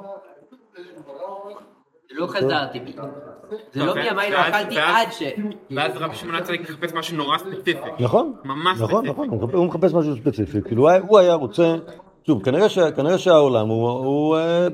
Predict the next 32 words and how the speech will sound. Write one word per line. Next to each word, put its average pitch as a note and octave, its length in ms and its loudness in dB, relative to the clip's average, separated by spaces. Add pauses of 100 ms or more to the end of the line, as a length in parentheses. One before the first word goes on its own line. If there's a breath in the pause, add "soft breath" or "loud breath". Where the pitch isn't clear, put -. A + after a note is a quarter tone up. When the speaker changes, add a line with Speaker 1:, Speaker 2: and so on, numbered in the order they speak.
Speaker 3:
הוא, F3+ 340 0
שוב, B2+ 320 2
או B2 220 2
נגיד, A#2 300 0 (800)
שמעון F#3 300 8
הצדיק E3 380 6
מראש, B2+ 380 4
כשהוא D#3+ 320 4
אומר, B2 440 4 (500)
"מימיי B2 420 6
לא F3+ 160 8
אכלתי", G3+ 380 2
אז D#3+ 80 2
הוא F3+ 160 4
מבין C4 160 2
שהעולם D#3 440 6
הוא C#3+ 100 2
בעייתי. A2+ 380 0 (840)
נכון? E3+ 160 2
הוא F#3+ 80 2
מכיר A3+ 260 6
את, A3+ 100 6
הוא G#3+ 120 4
מכיר A3+ 200 6
את G#3+ 100 6
ה-, G#3+ 60 10
הוא E3+ 220 4
לא, G3+ 260 6
הוא D#3+ 140 4
לא F3+ 160 4
כאילו F#3+ 180 2
חי C#3 200 6